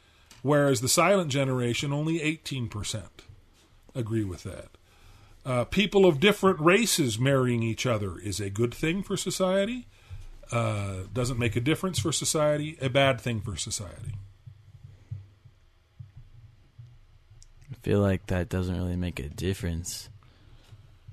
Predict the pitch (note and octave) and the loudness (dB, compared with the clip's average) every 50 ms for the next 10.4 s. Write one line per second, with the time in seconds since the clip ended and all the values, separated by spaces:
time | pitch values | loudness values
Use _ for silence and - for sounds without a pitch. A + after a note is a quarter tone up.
0 | - - - - G#2 - - A#2+ A2+ G#2+ - - - B2+ C#3 C#3 C#3+ D3 C#3+ C3+ | -20 -10 -6 -4 -2 2 4 6 6 6 4 4 4 6 8 10 10 10 10 8
1 | A#2 G2+ A2 A#2 B2+ C3 C3 B2+ A#2+ A#2 A#2 A2+ A2 G#2+ G#2+ G2+ A2+ A2 G#2+ G#2+ | 8 6 8 10 10 12 12 12 10 10 10 8 8 6 6 6 6 6 6 6
2 | A2 G#2 G2 G#2 F2+ G#2+ G#2+ G#2 - G2+ G2+ F#2+ - A2+ G#2+ - B2+ A#2+ G#2+ F2+ | 6 6 4 2 2 2 2 2 2 0 0 0 0 0 2 2 2 2 2 0
3 | D#2 F#2 F#2 G2+ A2 A2 - - F2+ F2+ F#2+ G#2 G#2 G2 F#2 F2+ - G2+ - - | 0 0 2 2 2 2 0 -2 -4 -4 -2 -2 -2 -2 -2 -2 0 0 -2 0
4 | - - G#2 G2+ G#2 G2+ G2 F#2+ - - A#2 A2+ G#2+ A2 G#2 G2+ G2 G2+ G2+ F#2+ | 0 2 4 4 4 4 2 0 0 2 4 4 4 4 2 2 2 0 0 -2
5 | - G2+ G2 G2+ G2+ G#2+ G#2 G2 F2+ E2+ E2+ F#2 F2+ F2 E2+ - - - F#3 F3+ | -2 -4 -2 0 0 0 0 0 -2 -4 -6 -6 -8 -8 -8 -8 -10 -6 2 4
6 | F#3+ F3+ E3 D#3+ D3+ B2 - F3 D#3+ - - - D3 C#3+ C3 - D#3 C3+ - D#3 | 6 6 6 4 2 2 4 4 4 4 2 0 0 0 2 2 2 2 2 2
7 | D#3 D3 B2 C3 C#3 B2 B2 A#2+ B2+ B2 A2+ G2 - A2 A#2 B2 B2+ G#2 - - | 2 2 4 2 2 2 4 4 2 2 2 0 0 0 2 4 2 2 0 -2
8 | - - - - - - - _ _ - C#3+ C3+ C#3 C3+ C3 C#3+ C#3 A#2 D3 F3 | -10 -18 -20 -20 -20 -20 -20 _ _ -6 -4 -2 0 2 2 2 2 4 6 4
9 | D#3+ - E3+ E3+ E3+ E3 - C#3+ B2+ B2+ A#2+ A2 - - A#2 G#2+ A#2+ B2+ D3+ E3+ | 4 6 6 6 6 4 4 4 2 4 2 2 0 -2 -2 0 2 4 6 6
10 | D#3+ C3 A2 F#2+ G2 A2+ G#2+ | 6 4 4 0 -4 -8 -10